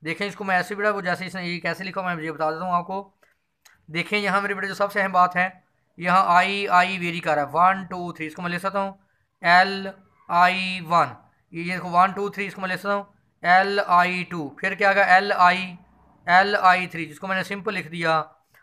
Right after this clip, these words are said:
देखो ना, अब आई वन टू थ्री वेरी कर, जिसमें लिखा एल आई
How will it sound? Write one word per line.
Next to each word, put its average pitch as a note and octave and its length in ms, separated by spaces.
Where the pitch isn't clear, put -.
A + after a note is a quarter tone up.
देखो F3 180
ना, G#3+ 140
अब F#3+ 220
आई F3+ 220
वन F#3+ 400
टू G3 200
थ्री G3+ 160
वेरी F#3 180
कर, E3+ 120
जिसमें F3 340
लिखा E3+ 320
एल F3 220
आई D#3 440